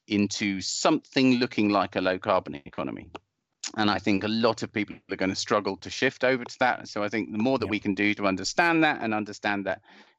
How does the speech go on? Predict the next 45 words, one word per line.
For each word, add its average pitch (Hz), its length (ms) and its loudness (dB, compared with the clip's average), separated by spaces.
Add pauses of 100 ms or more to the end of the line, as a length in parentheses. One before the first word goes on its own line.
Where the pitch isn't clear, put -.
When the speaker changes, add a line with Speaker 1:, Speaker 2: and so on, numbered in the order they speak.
(120)
Speaker 1:
we 110 340 0
are 104 180 6
probably 113 460 -4
going 101 200 2
to 98 80 -16
be 95 220 -6
eating 143 360 2
less 113 280 0
meat, 120 480 2
that 101 240 0
we 101 140 0
are 92 60 2
probably 104 280 0
going 98 220 4
to - 140 -6
be, 90 300 -2 (460)
um, 85 680 4 (760)
reusing 135 640 4
an 127 60 8
awful 120 300 2
lot 113 220 2
more 113 400 6
of 101 100 2
our 104 240 2
items, 110 360 0
that 101 100 -6
we 90 100 -4
are 90 80 0
probably 131 420 0
going 110 260 2
to 107 80 -12
have 101 320 -2
less 110 580 -2
access 107 640 -4
to, 92 480 -4 (500)
uh, 82 380 2
some 127 240 2
of 120 60 4
the 110 80 2
things 110 340 4
that 98 160 0
we 104 160 -4
see 104 240 -4
as 95 100 0
convenience 120 1200 2